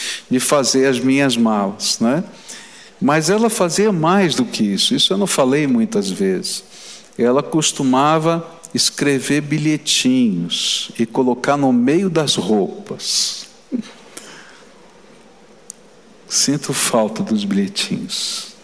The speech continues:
né? Porque os pequenos gestos são tremendos, eles deixam marcas profundas na vida. E Jesus tá dizendo: no reino, a gente vai aprender a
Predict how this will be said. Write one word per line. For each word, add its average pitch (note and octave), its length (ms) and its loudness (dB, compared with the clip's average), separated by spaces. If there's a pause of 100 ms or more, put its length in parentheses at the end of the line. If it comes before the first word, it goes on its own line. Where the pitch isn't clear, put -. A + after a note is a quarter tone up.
(260)
né? B2 280 0 (680)
Porque D3 240 -2
os E3+ 160 2
pequenos D#3+ 840 0
gestos A2 720 0
são B2+ 360 2 (320)
tremendos, G#2 1200 0
eles A2 300 2
deixam A#2+ 340 2
marcas A#2 760 2
profundas G#2+ 840 0
na G2 100 0
vida. F#2 400 -2 (560)
E F#3+ 60 2
Jesus A3 400 2
tá G#3+ 100 4
dizendo: D#3 480 0
no F3 180 2
reino, B2+ 640 2 (380)
a D3 80 2
gente G3 260 2
vai D#3 280 2
aprender A#2+ 1000 0 (340)
a C3 640 2